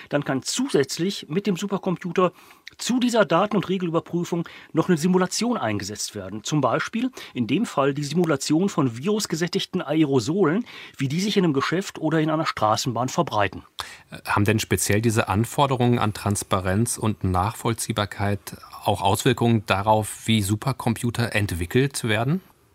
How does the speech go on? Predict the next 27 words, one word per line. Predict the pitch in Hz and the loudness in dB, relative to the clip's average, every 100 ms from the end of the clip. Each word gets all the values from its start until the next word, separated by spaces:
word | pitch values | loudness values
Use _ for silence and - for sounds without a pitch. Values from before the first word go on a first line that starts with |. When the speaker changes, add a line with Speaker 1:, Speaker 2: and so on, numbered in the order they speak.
| _ - - - - | _ -20 -18 -16 -2
Speaker 1:
Ja, | 135 135 | 0 2
zwei | - 165 185 165 - | 4 6 6 4 -2
Auswirkungen | 127 - 120 123 117 | -4 -2 -2 0 0
haben | 113 | 0
die. | 117 120 | -4 -6
Zum | - 139 | -6 -2
einen | 127 196 | 2 2
tragen | 202 175 175 | 4 2 2
die | |
dazu | 160 160 139 | 0 -2 -2
bei, | 120 165 | 0 2
das | 175 | 0
sogenannte | - 160 160 165 156 | 0 0 2 2 2
General | 127 151 170 160 | 0 2 2 0
Purpose | 147 - 180 226 | -2 0 -2 2
Maschinen, | 139 - 117 143 196 | 0 -2 -4 -2 2
also | 143 127 | 2 0
Supercomputer | 127 156 175 160 - 151 156 | -4 -4 -2 -2 -2 -2 -2
mit | 139 | 0
einem | 156 | -2
Universalprozessor, | 151 151 143 127 123 208 - 139 - 107 160 180 - - - | 0 0 2 0 0 -4 -6 -8 -6 -2 -2 -2 -8 -16 -8
wieder | - 156 | 2 2
stärker | - 170 175 165 | 4 0 2 0
in | 156 | 2
den | 151 139 | 2 2
Blick | 110 208 - | 0 -6 -2
geraten. | 127 101 95 95 104 | 0 0 -4 -8 -10